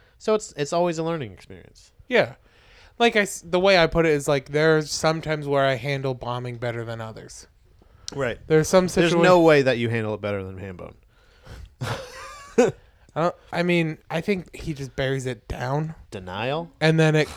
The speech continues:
Speaker 2: kind of seeps through his pores as
Speaker 1: Yeah.
Speaker 2: jokes.
Speaker 1: Then he's like, "Yeah, that good laugh, that good laugh." You, you, you listen to it, and then you laugh at it.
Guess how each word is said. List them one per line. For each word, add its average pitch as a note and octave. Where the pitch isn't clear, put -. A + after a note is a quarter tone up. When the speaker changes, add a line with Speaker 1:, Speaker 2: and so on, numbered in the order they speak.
Speaker 2:
kind D#3
of C#3+
seeps -
through D3+
his C#3+
pores C#3
as C3+
Speaker 1:
Yeah. C#3
Speaker 2:
jokes. -
Speaker 1:
Then D3+
he's D3+
like, C3+
"Yeah, B3
that C4+
good A3+
laugh, C#3+
that A3+
good -
laugh." D#3+
You, G#3+
you, A#3
you G#3+
listen A3
to F#2+
it, E2
and C3+
then B2+
you G#3
laugh G#2+
at E2+
it. C#2